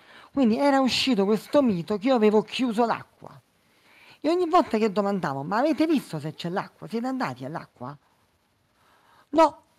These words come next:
E l'amico a fianco dice: "Guarda, io sono andato, l'acqua c'era, infatti."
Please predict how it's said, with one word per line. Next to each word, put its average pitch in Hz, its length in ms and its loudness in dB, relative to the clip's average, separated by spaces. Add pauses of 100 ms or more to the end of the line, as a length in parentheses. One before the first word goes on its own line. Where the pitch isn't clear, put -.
(140)
E 196 160 -2
l'amico 247 320 4
a 262 40 6
fianco 226 300 0
dice: 196 140 0
"Guarda, 247 220 4
io 285 120 6
sono 180 120 0
andato, 185 280 2
l'acqua 185 300 -4
c'era, 156 260 0
infatti." - 480 -12